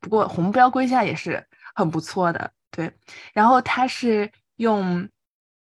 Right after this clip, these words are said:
呃，手冲的方法制作那一杯龟夏。对，我之前一直以为我不是一个喜欢喝手冲的人，就我一般都是喝燕麦拿铁嘛，就是会加燕麦或者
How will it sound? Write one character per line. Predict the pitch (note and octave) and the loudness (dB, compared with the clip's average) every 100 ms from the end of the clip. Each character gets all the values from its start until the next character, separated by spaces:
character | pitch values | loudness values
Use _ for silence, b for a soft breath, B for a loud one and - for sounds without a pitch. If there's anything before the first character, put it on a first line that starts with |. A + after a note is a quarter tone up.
| _ - | _ -4
呃， | G3 | -2
手 | F3+ G3 | -2 -4
冲 | - C4 | -2 2
的 | C4 | 2
方 | A3+ G3+ | 4 0
法 | G#3 D3 | 0 -4
制 | - F#3 | -4 -2
作 | F3+ | 0
那 | F3 E3+ | 0 -2
一 | |
杯 | E3 D#3+ D#3 - | -2 -4 -4 -4
龟 | E3+ E3+ | -2 -2
夏。 | E3+ E3+ - _ _ _ _ _ _ | -2 -6 -6 _ _ _ _ _ _
对， | - - - - | -20 -20 -8 4
我 | F#3 | 4
之 | F3 D#4 | 6 2
前 | D#4 C4 | 4 4
一 | D4 | 4
直 | G#3+ G#3 | 4 4
以 | F#3 | 2
为 | - D2 | 0 2
我 | F3+ | 0
不 | E3+ E3+ | 0 -4
是 | - A#3+ | -2 2
一 | |
个 | G#3 | 4
喜 | G#3 F3+ | 2 0
欢 | D#3 | -4
喝 | D#3+ F3+ F#3+ | -2 -2 -2
手 | - - | -4 -6
冲 | - D#3+ | -4 -4
的 | D#3+ | -2
人， | F3+ - | -4 -8
就 | A3 B3 | -2 4
我 | G3+ | 4
一 | A3 | 6
般 | G#3+ G#3+ | 4 2
都 | A3 | 0
是 | G#3+ | -2
喝 | G#3 | -2
燕 | G#3 G#3+ | -2 0
麦 | G3+ E3+ | -2 -2
拿 | D3+ E3 | -4 -6
铁 | - F3 | -8 -10
嘛， | - - _ _ | -10 -14 _ _
就 | - G#3+ | -2 4
是 | |
会 | A3 G3+ | 6 6
加 | F#3+ F#3+ F#3+ | 4 4 2
燕 | G3+ F#3+ | 2 0
麦 | F#3 | 0
或 | F3 F#3+ | 0 -4
者 | F3+ D3+ | -2 -4